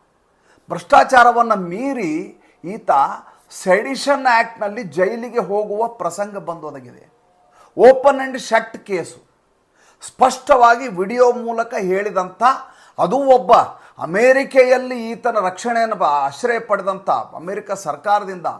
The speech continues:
ಮತ್ತು ಅಲ್ಲಿ ಸಿ ಐ ಎ ಯಿಂದ ರಕ್ಷಣೆ ಪಡೆದಂಥ ವ್ಯಕ್ತಿ, ಖಲಿಸ್ತಾನಿ ಭಯೋತ್ಪಾದಕ, ನಿರಂತರವಾಗಿ ಕಿರುಕುಳ ಕೊಡುವಂಥ ಮನುಷ್ಯ. ಭಾರತದಲ್ಲಿ ಖಲಿಸ್ತಾನಿ ಶಕ್ತಿಗಳು ಇನ್ನಿಲ್ಲದ ಹಾಗೆ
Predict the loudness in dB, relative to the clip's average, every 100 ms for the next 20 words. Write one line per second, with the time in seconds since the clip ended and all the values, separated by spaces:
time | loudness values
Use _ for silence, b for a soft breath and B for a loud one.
0 | b b _ -10 -2 -2 -2 -6 -4 2
1 | 2 2 -2 -2 -2 -6 b b b b
2 | _ -14 -12 -4 -4 -2 -2 -2 -6 -6
3 | -6 -8 -14 -20 -20 _ _ _ -8 -6
4 | -4 0 0 -2 -8 -6 -6 -6 -4 -4
5 | -6 -14 -20 _ _ _ _ _ _ _
6 | _ 0 4 4 4 4 4 2 -4 -2
7 | 0 0 0 -2 -4 -6 -4 -6 -6 -14
8 | -14 -16 _ b b -2 6 6 6 2
9 | -4 -4 -4 -4 0 0 0 -2 -8 -8
10 | -6 -6 -6 -6 -4 2 2 2 -2 -4